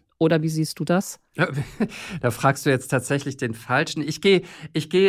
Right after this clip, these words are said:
Speaker 2: ähm, tatsächlich ganz gerne einkaufen, aber nicht zu diesen, äh, klassischen, äh, Massenmarken. Ähm, einfach irgendwie, das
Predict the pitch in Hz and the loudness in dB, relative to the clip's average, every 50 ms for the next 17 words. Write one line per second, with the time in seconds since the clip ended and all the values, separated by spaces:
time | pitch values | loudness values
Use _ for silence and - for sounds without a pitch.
0 | 190 - 151 156 165 160 165 160 - - 151 - - 180 170 - 170 - - 156 | 4 4 4 4 4 4 2 0 -2 -4 -4 -2 -2 -2 -2 -2 -4 -2 0 0
1 | 147 139 - - 135 143 160 175 175 156 - 151 160 156 - - 175 165 160 156 | 0 0 0 2 4 4 4 4 4 2 2 0 -2 -4 -4 0 2 4 4 2
2 | 160 - 160 147 - 143 139 143 139 143 147 160 151 - - - 143 135 139 139 | 2 0 -2 -2 0 0 0 2 2 2 2 0 -2 -6 -8 -8 -6 -4 -4 -4
3 | 139 135 135 131 131 131 123 113 - 127 127 127 123 - - - 127 139 - - | -2 -2 -2 0 0 -2 -2 -2 0 0 0 0 -2 -4 -2 -2 -2 -2 -2 -4
4 | 147 135 - - 131 127 127 127 123 123 123 113 - 123 117 117 127 135 - - | -6 -6 -4 -4 -2 -2 0 0 -2 -2 -4 -4 -6 -4 -2 -2 -2 -2 -2 -2
5 | 156 131 110 104 104 107 107 110 110 110 127 135 147 170 - - - - - - | -2 0 0 2 2 2 2 2 0 -2 -4 -4 -4 -4 -6 -12 -20 -20 -20 -20
6 | - - - 120 120 123 120 120 120 113 - - 120 117 - 139 127 - - - | -14 -6 -2 0 2 2 2 0 -2 -4 -4 -6 -6 -4 -2 -4 -4 -4 -6 -14
7 | _ _ _ _ _ _ _ - - - - 143 135 131 113 135 131 127 120 110 | _ _ _ _ _ _ _ -20 -12 -6 -2 0 0 0 0 0 -2 -2 -2 -2
8 | - 127 113 - - | -2 -4 -4 -4 -6